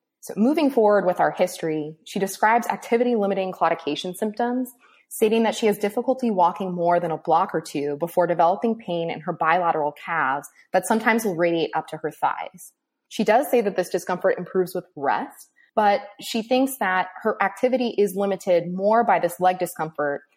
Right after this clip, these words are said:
than the little bit of dyspnea that she tells us about as well. She denies any sort of chest pain, palpitations,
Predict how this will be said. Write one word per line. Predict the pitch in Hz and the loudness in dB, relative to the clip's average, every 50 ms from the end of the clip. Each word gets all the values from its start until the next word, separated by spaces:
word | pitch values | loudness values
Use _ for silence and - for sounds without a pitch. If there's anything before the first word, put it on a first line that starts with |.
| _ _ - | _ _ -4
than | 185 175 170 | -4 -2 0
the | 175 170 | 2 2
little | 180 190 196 175 | 4 4 4 4
bit | 180 175 | 2 2
of | 170 170 | 0 2
dyspnea | - 175 165 - - 170 156 147 | 0 0 -2 -2 -4 -6 -4 -4
that | - - - | -4 -4 -4
she | - - | -6 -8
tells | - - 147 147 - | -2 0 0 0 0
us | 156 151 - | -2 -6 -4
about | - - 143 135 131 | -2 0 2 2 0
as | 143 - - - | -2 -4 -2 -2
well. | 113 - - 127 147 - _ _ _ _ _ _ _ _ - | -2 -2 -2 -6 -10 -14 _ _ _ _ _ _ _ _ -6
She | - - 208 | -2 -2 0
denies | 185 175 185 180 190 214 226 220 | 0 2 2 4 4 4 4 2
any | 214 - 196 185 190 | 0 0 -2 -2 -2
sort | - - 165 160 | -2 -4 -2 -2
of | 160 156 - | -2 -2 -4
chest | - - - 214 214 - - - | -4 -2 0 0 0 -2 -8 -8
pain, | 202 185 180 180 170 170 | -6 -4 -4 -4 -4 -6
palpitations, | 170 - 160 160 170 - 170 - - 170 160 - - 160 156 151 151 147 143 | -4 0 0 0 2 0 -4 -4 -4 -6 -6 -6 -6 -6 -6 -6 -6 -8 -6